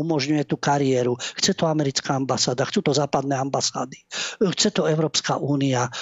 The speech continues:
To nám prichádza spoza Atlantiku, takže tomu sa budeme kláňať a odvádzať pozornosť od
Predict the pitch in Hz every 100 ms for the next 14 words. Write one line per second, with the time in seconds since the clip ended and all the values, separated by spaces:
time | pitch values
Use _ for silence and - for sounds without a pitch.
0 | - - 202 185 165 165 170 - 147 131
1 | 139 127 127 - - - - - 170 143
2 | 147 147 - 143 135 139 - 135 - 131
3 | 143 131 170 180 - 139 139 135 135 -
4 | 139 139 120 107 104 - - - 151 165
5 | 151 131 - 147 143 127 123 123